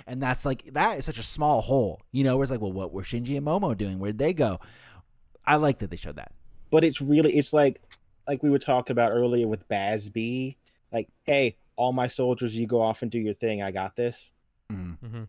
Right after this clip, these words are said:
Speaker 2: It's like, "Hey, how come Bazz B didn't have his soldiers with him?" He, well, he told them to fuck off.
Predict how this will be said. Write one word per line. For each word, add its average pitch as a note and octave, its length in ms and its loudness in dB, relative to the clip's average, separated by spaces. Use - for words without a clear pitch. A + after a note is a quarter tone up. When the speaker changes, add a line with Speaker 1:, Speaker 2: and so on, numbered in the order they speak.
Speaker 2:
It's - 140 -10
like, C3+ 160 2
"Hey, C3+ 220 2
how A#2 140 4
come A#2 140 -4
Bazz A2 260 0
B A#2 140 0
didn't A2 200 -2
have A2+ 120 0
his G#2 120 -8
soldiers G#2+ 340 -6
with F#2+ 120 -4
him?" F2 140 -10
He, - 140 -14
well, A2 100 -12
he G#2+ 140 -8
told G#2+ 180 -8
them G#2 80 -12
to F#2+ 60 -14
fuck - 240 -10
off. G2+ 320 -10